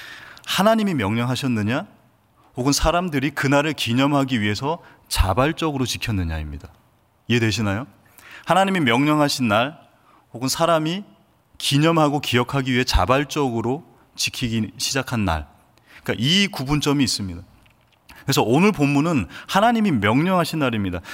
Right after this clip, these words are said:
사람들이 자발적으로 지키기 시작한 절기가 아닌 것입니다. <clears throat> 예를 들어 볼게요. 성경에서는 성탄절을 이야기하고 있습니다.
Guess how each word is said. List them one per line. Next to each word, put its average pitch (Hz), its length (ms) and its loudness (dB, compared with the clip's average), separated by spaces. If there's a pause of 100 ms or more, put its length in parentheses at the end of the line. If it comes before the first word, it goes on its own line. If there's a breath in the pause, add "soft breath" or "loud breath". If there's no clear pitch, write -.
사람들이 196 520 2
자발적으로 160 720 2
지키기 143 460 -4
시작한 151 520 -2
절기가 113 680 0
아닌 127 280 4
것입니다. 90 500 -2 (920 loud breath)
<clears throat> 143 300 -2
예를 151 200 2
들어 156 200 0
볼게요. 90 380 -8 (800 loud breath)
성경에서는 170 600 2
성탄절을 185 640 0
이야기하고 123 540 0
있습니다. 87 420 -6